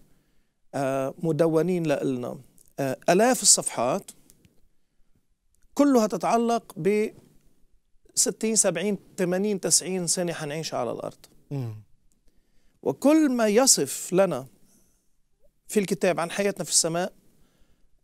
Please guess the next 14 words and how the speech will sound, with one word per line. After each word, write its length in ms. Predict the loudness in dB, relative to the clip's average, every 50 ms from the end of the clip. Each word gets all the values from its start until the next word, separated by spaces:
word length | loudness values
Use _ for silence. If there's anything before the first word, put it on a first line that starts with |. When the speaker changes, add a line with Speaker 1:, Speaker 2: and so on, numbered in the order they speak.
| _ _ -2
Speaker 1:
قد 240 | 2 2 2 2 2
لا 200 | 2 4 4 4
يتجاوز 580 | 2 2 0 0 2 4 4 4 4 2 2 0
الأربع 320 | 0 2 2 2 2 2
صفحات، 460 | 2 0 -2 -2 -2 -4 -4 -4 -8 -18 -18 _ _ _ _ -20 _ _ _ _ _ _ _ -20 _ _ _ _ _ _ _ _ _ _ _ _ _ _ _ _ _ -4
في 100 | -2 0
صفحتين 500 | 0 0 0 -2 -6 -2 -2 0 0 0
بآخر 380 | 0 0 0 -2 0 -2 -4 -2
رؤيا 220 | -2 -4 -2 -2
يوحنا 540 | -4 -2 -2 -2 -2 -2 -2 -2 -2 -4 -6 -10 -4
وآية 560 | 0 2 2 2 2 2 2 2 4 2 2 2
هنا 200 | 0 0 0 0
وهناك، 560 | -2 -2 -4 -4 -6 -6 -6 -8 -10 -14 -20 _ _ -20 _ _ _ _ _ _ -20 _ _ 2
وكأني، 880 | 4 4 4 4 4 4 6 4 4 4 2 0 0 -2 -2 -2 -4